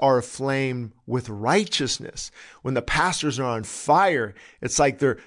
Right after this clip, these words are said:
they're calling down the fire of God in a good way, not judgment, in a good way. They're calling down the fire of God. So a dead pulpit is not going to begot or birth forth a spiritual revival. It, it just, you, you, I've never seen that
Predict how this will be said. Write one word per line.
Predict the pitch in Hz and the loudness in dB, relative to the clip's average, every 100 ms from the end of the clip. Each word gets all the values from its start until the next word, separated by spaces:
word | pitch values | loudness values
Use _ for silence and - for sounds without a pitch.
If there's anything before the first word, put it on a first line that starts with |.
| _ | _
they're | 135 | -4
calling | 135 - 180 180 160 | -2 0 2 4 4
down | 170 160 165 | 2 2 0
the | |
fire | 135 143 139 123 | 0 2 2 2
of | 107 | 2
God | 117 110 | 2 2
in | 120 | 2
a | 143 | 2
good | 190 | 4
way, | 151 117 | 4 2
not | 113 139 | 2 0
judgment, | 170 165 120 143 170 _ | 4 4 4 -2 -4 _
in | 127 139 | -2 0
a | |
good | 123 170 185 | 4 4 6
way. | 147 120 | 6 4
They're | 123 | 0
calling | - - 190 190 | 0 4 4 4
down | 165 160 | 2 2
the | 147 | 0
fire | - 139 131 | 2 2 2
of | |
God. | 135 127 120 | 2 0 2
So | 139 117 - - - _ | 2 0 -4 -20 -20 _
a | 131 | -2
dead | 117 - 175 196 196 - | 0 2 6 6 2 -4
pulpit | - 151 202 - 107 - _ _ _ | 2 6 6 4 -2 -4 _ _ _
is | 139 127 | 0 2
not | 160 156 | 2 2
going | 143 139 139 | 0 0 -2
to | - 123 - _ - 107 | -2 -2 -4 _ -12 -4
begot | 156 117 135 160 131 - - | -4 0 4 6 4 -2 -4
or | 135 | -2
birth | 113 98 147 147 - | -2 2 2 2 -4
forth | - - 160 131 - | -14 2 4 4 2
a | 107 | -4
spiritual | - 135 120 107 - 117 101 | -2 0 0 0 -2 -2 -2
revival. | 117 123 131 180 110 - | -4 0 2 2 -2 -4
It, | 131 135 135 | -2 -2 -4
it | 135 | -4
just, | 131 120 - | -4 -4 -6
you, | - 131 | -8 -6
you, | 135 135 | -4 0
I've | 131 120 | 0 0
never | 131 135 139 117 | -2 0 0 0
seen | - 147 147 | -4 -4 -2
that | 117 98 | -2 -2